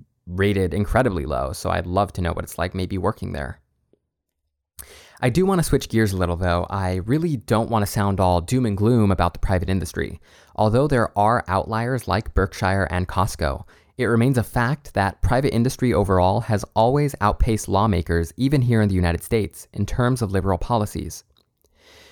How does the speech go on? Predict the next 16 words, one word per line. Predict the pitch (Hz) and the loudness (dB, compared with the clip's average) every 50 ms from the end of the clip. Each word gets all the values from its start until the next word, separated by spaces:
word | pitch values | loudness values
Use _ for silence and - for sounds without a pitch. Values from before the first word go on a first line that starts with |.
| - _ _ _ _ _ _ _ _ _ | -20 _ _ _ _ _ _ _ _ _
Since | 117 - - - 151 170 - | -12 -2 0 2 2 2 2
this | - 160 - | 2 2 2
twenty | - - 117 110 110 | 4 4 4 4 4
nineteen | 107 101 101 - - 104 95 | 4 4 2 2 2 2 2
report | 85 - - - 95 - | 2 2 2 2 2 0
was | - 95 | -2 0
published, | - - 117 110 - 101 98 - - - | 0 2 2 2 2 0 0 0 -2 0
only | 120 127 131 131 | 0 2 2 2
twenty-one | 131 - - - - 127 156 180 165 135 127 127 127 113 | 2 2 2 2 2 2 2 2 2 2 2 2 2 2
U | 107 104 | 2 2
S | 95 92 - | 0 0 -2
states | - - 90 92 117 139 - - - | -4 -4 -4 -4 -4 -6 -10 -14 -16
has | - - - - 110 | -16 -4 -4 -4 -2
provided | - - 110 113 110 110 107 101 - | 0 -2 0 0 0 0 0 -2 -4
explicit | 110 - - - - - 131 139 - - 147 - | -6 -6 -6 -8 -2 -2 -2 0 0 -2 -4 -2
legislation | - 113 104 101 - 95 - - 117 120 120 - 107 76 65 - | 0 0 0 0 -2 -6 -4 -2 -2 -2 0 -2 -4 -4 -6 -8